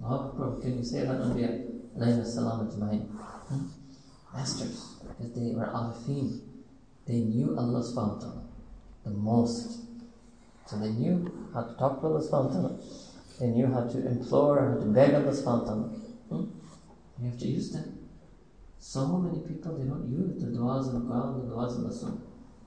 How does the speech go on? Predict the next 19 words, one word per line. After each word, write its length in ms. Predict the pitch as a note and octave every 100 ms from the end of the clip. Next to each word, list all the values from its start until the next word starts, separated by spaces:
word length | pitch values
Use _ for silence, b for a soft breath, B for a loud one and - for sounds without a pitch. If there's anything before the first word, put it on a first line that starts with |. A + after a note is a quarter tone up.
| -
And 160 | A#2+
ulama, 800 | D#3+ F3+ F3 F3+ G3 - - -
mashallah, 540 | C#3+ D#3+ - E3+ D#3 - - - - - - -
itne 320 | E3+ G3 F#3+
kitabein 400 | F3+ D#3+ F3 F#3
niकाल 220 | E3+ D3
चुके 240 | C#3+ - B2
हैं. 120 | A#2+ - - - - -
Hmm? 320 | D#3+ D#3+ B2
Hizbul 380 | C3 C3 A#2 G#2+
Bahr, 440 | A#2+ C#3+ C3+ C3
Hizbul 360 | C3 B2+ A#2 G#2+
Azam, 440 | C3+ C3+ C3 C3
Manadat 480 | B2+ A#2+ B2 B2 B2
al 80 | B2+
Maqbul, 580 | A#2+ A#2 C#3 C#3+ C3+ A#2+
Dalail 300 | A#2+ B2+ B2+
al 160 | -
Khairat, 540 | B2 B2+ C3 C3 -